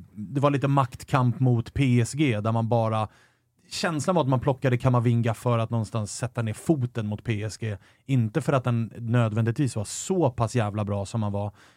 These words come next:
Men jag tycker att när man har sett honom i, i, i landslaget och i Real Madrid så har man nästan blivit så här: "Okej, du var på riktigt redan nu så här bra. Du skulle inte vara bra om,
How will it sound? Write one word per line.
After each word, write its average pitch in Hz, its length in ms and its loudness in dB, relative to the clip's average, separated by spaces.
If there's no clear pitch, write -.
Men 123 100 4
jag 117 100 4
tycker 123 220 2
att 113 60 2
när 117 100 4
man 117 100 4
har 110 60 2
sett - 260 -2
honom 135 220 4
i, 127 40 4
i, 117 480 2
i - 40 0
landslaget 110 480 0
och - 280 -2
i 156 40 2
Real 123 160 4
Madrid 101 360 -2
så - 80 -4
har 110 40 2
man 107 100 0
nästan 107 220 -2
blivit 107 180 -2
så 110 100 -4
här: 107 60 0
"Okej, 120 320 -2
du 104 100 0
var 117 160 4
på - 140 -4
riktigt - 500 -4
redan 110 560 2
nu 127 320 0
så - 140 2
här 107 200 0
bra. 101 220 -4
Du 107 120 -2
skulle 131 220 2
inte 110 140 0
vara 110 80 0
bra 104 220 2
om, 101 140 -2